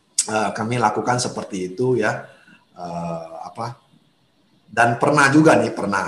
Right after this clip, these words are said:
ya, ini pernah. Orang marketing kan nggak perlu di, nggak perlu disuruh mau ngomong terus gitu kan ya. Nah, kalau itu malah kita rem. Kita bilang, "Eh, kamu cuma boleh tanya sekali ya." <laughs> Jadi itu, itu contoh-contoh,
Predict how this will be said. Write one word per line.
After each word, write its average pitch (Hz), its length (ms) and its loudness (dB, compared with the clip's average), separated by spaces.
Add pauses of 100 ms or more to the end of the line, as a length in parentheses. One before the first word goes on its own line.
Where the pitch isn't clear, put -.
ya, 95 180 -10
ini 101 160 -10
pernah. 87 460 -10
Orang 131 180 2
marketing 135 460 2
kan 185 140 2 (100)
nggak 123 160 0
perlu 123 160 2
di, 127 80 0
nggak 120 320 -2
perlu 127 160 0
disuruh 135 320 2
mau 113 160 2
ngomong 110 160 0
terus - 240 -2
gitu 104 160 -8
kan 95 160 -10
ya. 95 160 -10 (760)
Nah, 87 220 -8 (260)
kalau 120 220 4
itu 147 240 4
malah 120 240 4
kita 127 240 2
rem. 107 400 -2 (1400)
Kita - 180 -6
bilang, 131 220 4
"Eh, 160 180 2 (720)
kamu 131 720 0
cuma 120 240 -2
boleh 113 300 2
tanya 120 240 -2
sekali 131 340 -2
ya." 113 100 2 (380)
<laughs> - 400 -10
Jadi - 180 2 (440)
itu, 147 140 4 (680)
itu 135 160 4
contoh-contoh, 147 760 4